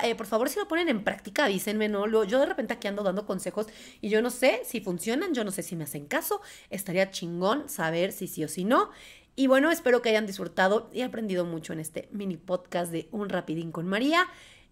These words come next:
Eh, síganme en todas mis redes, soy María Secas. Me sirve cabrón que me dejen su like, su comentario, que lo compartan. Se los agradecería muchísimo.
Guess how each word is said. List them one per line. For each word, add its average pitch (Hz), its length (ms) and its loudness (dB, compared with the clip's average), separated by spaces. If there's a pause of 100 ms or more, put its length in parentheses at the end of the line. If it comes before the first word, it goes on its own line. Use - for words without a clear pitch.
Eh, 180 300 -2
síganme 339 420 -2
en 208 80 -2
todas 214 220 -2
mis 269 100 -6
redes, 285 300 -2
soy 180 140 -4
María 165 260 -4
Secas. 277 500 0 (280)
Me 214 120 0
sirve 233 380 -2
cabrón 208 560 0
que 240 100 0
me 190 80 0
dejen 180 240 0
su 175 140 -6
like, 175 360 2
su - 140 -14
comentario, 196 680 2
que 196 80 -4
lo 156 140 -4
compartan. 240 760 2 (300)
Se - 160 -2
los 180 180 0
agradecería 165 680 -2
muchísimo. 262 880 2